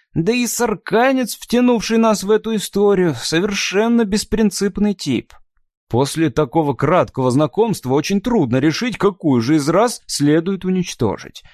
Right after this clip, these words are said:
Жаль, что мы знаем о них так мало.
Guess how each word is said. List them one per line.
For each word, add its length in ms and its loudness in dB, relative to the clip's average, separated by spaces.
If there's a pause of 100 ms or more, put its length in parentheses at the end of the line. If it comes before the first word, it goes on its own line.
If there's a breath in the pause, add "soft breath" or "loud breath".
(340 soft breath)
Жаль, 320 0
что 160 -4
мы 100 2
знаем 320 2
о 60 2
них 220 0
так 260 -2
мало. 540 -2